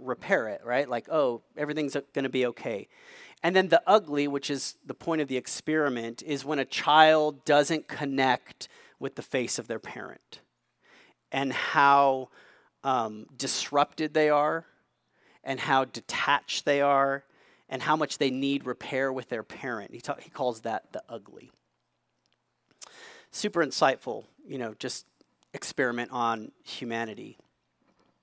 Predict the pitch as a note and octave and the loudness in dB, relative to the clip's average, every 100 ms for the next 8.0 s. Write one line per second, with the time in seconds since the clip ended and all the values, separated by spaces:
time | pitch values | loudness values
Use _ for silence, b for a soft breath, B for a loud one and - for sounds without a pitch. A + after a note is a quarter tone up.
0 | _ _ B B B B B - G3+ A3+ | _ _ B B B B B 0 0 2
1 | A3 F3 D3+ D3 C#3+ C3 B2+ D#3 - - | 4 6 6 4 4 2 -2 -8 -12 0
2 | C#3+ C#3+ C#3 D#3 B2 A#2+ C#3 - - - | 6 6 6 4 2 0 -2 -8 -12 -14
3 | - _ _ - A#2+ G#2+ - _ - _ | -20 _ _ -4 -4 -4 -10 _ -20 _
4 | C#3+ C3+ C3 - D3 C3+ B2+ A#2+ B2 A#2+ | -6 -4 -4 -4 -4 -4 -4 -4 -4 -2
5 | A#2 - A#2 A2+ A#2 A#2 - - - _ | -4 -4 -6 0 0 0 -6 -20 -20 _
6 | b b b b b b F3 D3+ D3+ C#3+ | b b b b b b -6 0 2 0
7 | C#3 F3+ G3+ F#3 E3 D3 C#3+ C3+ B2+ C3+ | 0 -2 0 0 0 2 2 0 -2 -8